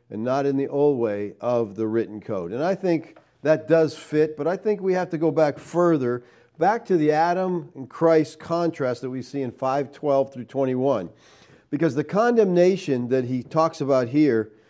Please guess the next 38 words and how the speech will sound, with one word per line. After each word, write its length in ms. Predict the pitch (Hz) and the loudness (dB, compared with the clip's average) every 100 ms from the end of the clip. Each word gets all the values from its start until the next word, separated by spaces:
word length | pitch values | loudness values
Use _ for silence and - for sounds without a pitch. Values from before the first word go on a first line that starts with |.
| _ _ _ _ | _ _ _ _
was 240 | 123 135 127 | 0 2 4
imposed 760 | 135 - 196 190 143 135 - _ _ _ _ _ - | 2 4 6 6 6 2 -4 _ _ _ _ _ -6
back 360 | 104 143 127 | 2 2 2
there. 360 | 120 139 98 78 | 2 2 2 -6
So 120 | - | -6
we 140 | 131 131 | -2 2
gotta 200 | 170 180 | 4 4
go 140 | 165 | 4
back 300 | 147 156 147 | 4 4 2
there, 100 | 151 | 0
and 100 | 123 | 0
if 80 | 123 | -2
we 160 | 135 147 | 0 2
understand 560 | 190 208 - 180 175 | 2 0 -2 0 2
what 140 | 160 156 | 0 0
that 160 | 139 | -2
condemnation 720 | - 151 139 135 131 123 127 127 | -2 -2 -2 -2 -2 -4 -4 0
is, 380 | 160 123 113 - _ _ - | 0 0 -4 -14 _ _ -12
it 160 | 123 | -6
gives 300 | 127 170 131 | 0 0 2
us 240 | 131 117 139 | 0 0 -2
a, 260 | 110 98 | -2 -4
a 80 | - | -10
great 320 | 123 113 147 | -6 0 0
encouragement, 680 | 131 117 - 123 110 95 95 | 0 -6 -2 0 -2 -4 -8
I 80 | 92 | -6
believe. 360 | 92 92 82 78 _ _ _ _ _ _ _ - _ _ _ | -8 -10 -12 -16 _ _ _ _ _ _ _ -20 _ _ _
He's, 260 | 117 127 - _ _ | -12 -12 -14 _ _
<clears throat> 220 | _ _ | _ _
now, 240 | 143 147 147 | -2 0 4
many 260 | 196 214 | 6 6
commentators, 720 | 185 170 170 143 135 127 123 | 6 6 6 6 4 4 2
they 140 | 110 135 | 2 2
see 240 | - 160 | 2 -2
chapters 500 | 131 165 151 131 127 | 2 2 2 0 -8
six 360 | - 170 165 - | -6 -4 -4 -6
through 220 | 151 147 | -4 -2
eight 240 | 139 143 | 0 0